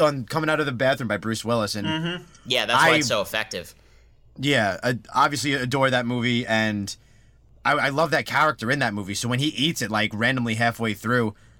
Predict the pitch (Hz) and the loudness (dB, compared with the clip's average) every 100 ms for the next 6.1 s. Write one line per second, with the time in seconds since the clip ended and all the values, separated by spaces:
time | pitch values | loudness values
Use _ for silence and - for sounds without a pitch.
0 | - 127 135 165 131 143 151 120 117 110 | -4 -2 2 0 2 4 4 2 -2 2
1 | 113 113 - - - _ _ _ - 147 | 2 2 -4 -20 -20 _ _ _ -4 0
2 | 127 131 107 113 101 113 - - 127 202 | 2 2 2 2 2 0 -2 -4 0 0
3 | 285 - 113 117 147 139 123 107 117 104 | 0 -8 0 2 2 0 -2 0 0 -2
4 | 95 127 131 95 90 - 196 139 160 - | -6 -6 -4 -4 -4 -6 -4 -4 -4 -4
5 | 104 - 180 202 190 240 - 294 107 311 | -6 -2 2 2 4 2 2 0 2 2